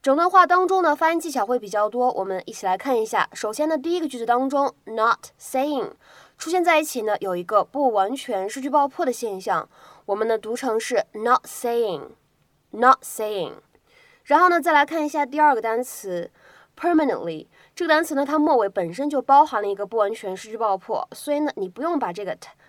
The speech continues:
的发音呢读得特别清晰，它呢只需要做一下口型，就很快过渡到下一个音上去了。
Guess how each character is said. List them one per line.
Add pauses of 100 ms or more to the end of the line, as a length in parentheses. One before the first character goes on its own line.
(100)
的
发
音
呢
读
得
特
别
清
晰， (480)
它
呢
只
需
要
做
一
下
口
型，
就
很
快
过
渡
到
下
一
个
音
上
去
了。